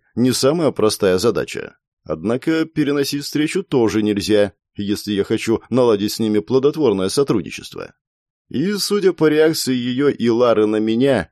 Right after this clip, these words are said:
они не в курсе произошедшего позавчера. Значит, до незаинтересованных людей информация не дошла и, скорее всего, не дойдет. В этот момент по лестнице со второго этажа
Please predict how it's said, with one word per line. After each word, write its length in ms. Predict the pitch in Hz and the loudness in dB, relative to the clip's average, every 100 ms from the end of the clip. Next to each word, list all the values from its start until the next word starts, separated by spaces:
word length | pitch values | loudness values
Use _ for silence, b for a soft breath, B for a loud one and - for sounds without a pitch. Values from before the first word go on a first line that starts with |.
| _ | _
они 260 | 87 104 139 | -2 0 2
не 80 | 170 | 0
в 100 | - | 0
курсе 360 | 190 151 98 | 0 2 0
произошедшего 800 | - 110 107 110 - 92 - 92 | 0 2 2 0 -2 -4 -2 -6
позавчера. 720 | 87 120 98 104 127 104 - - _ _ _ _ _ | -2 -2 -2 -2 -4 -4 -6 -14 _ _ _ _ _
Значит, 640 | 202 185 185 190 - 175 107 | -4 0 2 0 0 -4 2
до 180 | 139 | 4
незаинтересованных 1120 | 127 131 131 120 113 107 120 117 120 117 120 113 | 4 2 2 2 0 0 0 2 2 2 0 0
людей 360 | 110 101 131 | -2 0 0
информация 640 | 139 - 120 131 139 - 143 | 0 0 0 2 0 0 0
не 140 | 143 | 0
дошла 540 | 139 151 - 160 139 87 | 0 0 0 0 2 2
и, 140 | 92 | -2
скорее 380 | - 110 101 95 | -2 0 2 2
всего, 340 | - 113 104 | 0 0 2
не 140 | 107 117 | 2 2
дойдет. 500 | 156 147 73 - _ _ _ _ _ | 0 0 -6 -12 _ _ _ _ _
В 160 | - 95 | -8 -2
этот 220 | 104 85 | -2 -2
момент 460 | 90 95 151 170 - b b - | -4 0 0 -2 -8 b b -6
по 100 | 110 | -2
лестнице 460 | 170 185 156 - | 0 -2 -6 -6
со 160 | 135 120 | -4 -4
второго 400 | 104 110 110 104 | 0 2 4 4
этажа 440 | 101 98 117 135 | 2 0 2 2